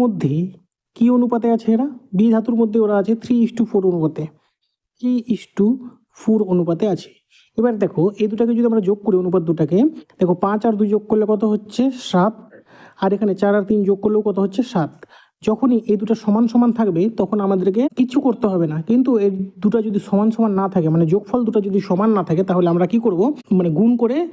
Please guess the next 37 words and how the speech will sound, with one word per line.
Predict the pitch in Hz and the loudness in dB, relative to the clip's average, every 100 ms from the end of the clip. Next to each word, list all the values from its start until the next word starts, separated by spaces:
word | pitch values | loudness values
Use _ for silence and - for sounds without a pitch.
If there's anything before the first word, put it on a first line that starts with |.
| - 180 | -2 -2
যোগফলটাকে | 226 - 240 190 208 277 - | -2 0 -2 0 0 -2 0
সমান | 185 240 277 | 0 0 0
করব। | 180 147 147 - - | -2 -4 -8 -10 -4
ঠিক | 214 | 0
আছে, | 214 196 | 2 2
এখানে | 208 226 | 2 2
যেহেতু | 226 220 208 | 0 -2 -2
সমানই | 185 202 220 | 0 2 2
আছে, | 202 285 247 - - - | 0 -2 -4 -18 -20 -4
তাই | 185 185 | 0 0
আমাদের | 196 208 | 0 0
কোনো | 214 | 0
কিছু | 220 233 226 | 0 0 0
করার | 220 214 | -2 0
প্রয়োজন | 226 220 214 | 0 2 0
নেই। | 233 - - _ _ _ | 0 -4 -16 _ _ _
এবারে | 220 240 254 | -2 0 0
আমাদেরকে | 247 240 226 | 0 0 0
কি | 247 240 | 0 0
করতে | 226 208 | 0 -2
হবে, | 175 147 | -2 -4
দেখো | 135 185 294 _ _ _ - | -2 0 -2 _ _ _ -4
আমরা | 208 220 | -2 0
কি | 247 254 | 2 2
বলেছে, | 247 262 330 - _ - 254 | 2 0 -2 -4 _ -2 -2
এ | 262 - | -2 -2
আর | 208 190 | -2 2
বি | 220 | 2
ধাতু | 202 196 196 254 302 - 190 | 2 0 0 2 0 2 2
মিলিয়ে | 208 226 202 294 - | 4 4 2 0 -4
সি | - 254 262 | -2 2 2
ধাতু | 208 196 185 | 2 0 0
তৈরি | 160 156 | 0 0
করবে। | 147 147 - _ _ _ - | -4 -8 -12 _ _ _ -12
তো | - - | -8 -2
এ | 247 | 0
আর | 254 | 2